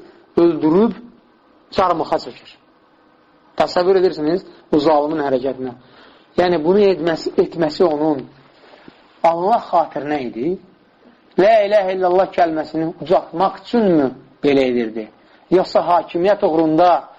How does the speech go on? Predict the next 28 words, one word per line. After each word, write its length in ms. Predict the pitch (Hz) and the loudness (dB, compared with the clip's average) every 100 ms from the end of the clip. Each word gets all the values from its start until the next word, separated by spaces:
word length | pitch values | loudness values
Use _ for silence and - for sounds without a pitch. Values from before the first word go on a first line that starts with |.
| - | -6
xavariclər 600 | 175 180 220 175 170 180 147 | 0 2 2 0 -2 -2 0
kimi 280 | 170 170 156 - - | 0 0 0 -4 -2
Abdullah 440 | 175 151 185 214 | -2 0 2 2
ibn 140 | 180 185 | 2 -4
Zübeyrə 420 | 156 156 170 175 190 | -4 0 2 2 2
qarşı 260 | 175 156 202 | 2 0 -6
çıxırdı? 380 | - 220 180 123 _ _ _ _ _ _ | -4 -2 -2 -8 _ _ _ _ _ _
Bunu 200 | 156 180 | 0 2
bir 80 | 185 | 2
dənə 140 | 147 135 | -2 -2
Allah 280 | 120 127 - | -2 -4 -4
bilir. 220 | - - - _ _ _ _ - | -16 -20 -20 _ _ _ _ -2
Həqiqəti 580 | 175 170 170 165 160 185 | 0 2 2 2 0 0
bir 80 | 165 | 2
Allah 300 | 139 147 139 | 2 0 -2
bilir. 200 | 123 120 - - 190 | -8 -16 -20 -4 -2
O 100 | 160 | 0
zalim 500 | 143 185 180 214 196 | 2 2 4 0 0
necə 460 | 196 160 170 170 185 - _ _ _ 156 | -2 2 2 2 -2 -10 _ _ _ -2
onu, 320 | 151 170 175 135 - _ _ _ - | 0 2 0 -2 -10 _ _ _ -4
Həsanül 500 | 175 185 190 175 160 135 | -2 0 0 0 -4 0
Basrini, 560 | 196 - 170 160 139 117 _ _ _ | -2 -2 -8 -6 -8 -12 _ _ _
Şabini 600 | - - 233 220 185 175 156 | -6 0 2 2 0 -4 0
və 100 | 180 | 0
s. 100 | - 285 262 220 | 2 2 4 2
o 140 | 226 233 | 0 -2
cür 100 | 240 | 0
insanları 840 | 214 - 185 175 160 160 180 208 | -2 0 0 2 2 2 0 0